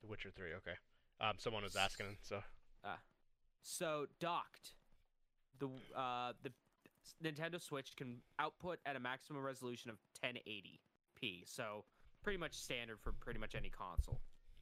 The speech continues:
Speaker 2: Outside of the dock, when you have it in handheld mode, the max resolution is seven twenty P. So,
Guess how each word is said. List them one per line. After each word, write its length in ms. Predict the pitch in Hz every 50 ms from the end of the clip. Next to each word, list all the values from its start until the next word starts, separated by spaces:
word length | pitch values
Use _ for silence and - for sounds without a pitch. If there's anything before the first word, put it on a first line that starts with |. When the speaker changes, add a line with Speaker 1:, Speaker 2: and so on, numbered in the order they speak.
| - - - - - - - - - - - - - _ _ _ _ _ _ _ -
Speaker 2:
Outside 460 | 160 202 220 - - - 226 220 220
of 60 | 208
the 100 | 190 180
dock, 300 | 156 147 143 147 170 - - - - - - - - -
when 140 | 143 147 143
you 120 | 143 139
have 160 | 156 151 147
it 60 | 147 135
in 60 | 131
handheld 480 | 127 156 202 208 185 165 131 123 120 120
mode, 240 | 117 113 117 117 117 - - - - - -
the 60 | 139 131
max 300 | 131 139 151 165 - -
resolution 600 | 196 180 156 156 156 151 151 151 147 - 151 139
is 100 | 120 -
seven 380 | - - 147 135 120 127 131 120
twenty 300 | - - 131 120 113 -
P. 280 | - - 113 104 - - - _ _ _ _ _ - - - - - - -
So, 340 | - - 135 120 117 123